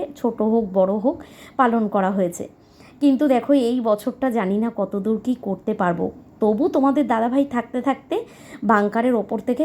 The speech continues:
কতগুলো বাসন নামিয়েছি। দেখো গোপাল হচ্ছে আমার সন্তানের মতো, আমি তোমাদের আগে থাক-, আগাগোড়াই বলেছি, মায়ের মন কি আর চায় যে ছেলেকে একটুখানি দেবো না তার জন্মদিনের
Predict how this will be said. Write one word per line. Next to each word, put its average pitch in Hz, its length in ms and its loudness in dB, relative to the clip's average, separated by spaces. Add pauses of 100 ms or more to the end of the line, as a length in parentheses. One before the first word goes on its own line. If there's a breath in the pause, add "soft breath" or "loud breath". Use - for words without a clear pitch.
কতগুলো 214 440 -2
বাসন 196 440 -2 (160)
নামিয়েছি। 180 460 -2 (480 loud breath)
দেখো 254 300 2 (280)
গোপাল 226 300 2
হচ্ছে 285 240 0
আমার 269 240 0 (120)
সন্তানের 202 480 -2
মতো, 180 260 -6 (160)
আমি 220 180 -2
তোমাদের 214 320 -2
আগে 196 220 0
থাক-, 233 280 -4
আগাগোড়াই 214 600 0
বলেছি, 247 360 -2 (600 loud breath)
মায়ের 233 400 4
মন 311 240 2
কি 311 180 -4
আর 320 180 -2
চায় 277 340 0 (140)
যে 226 180 -2
ছেলেকে 220 460 -2
একটুখানি 240 420 0 (160)
দেবো 196 220 2
না 233 140 0 (120)
তার 196 220 0
জন্মদিনের 196 640 0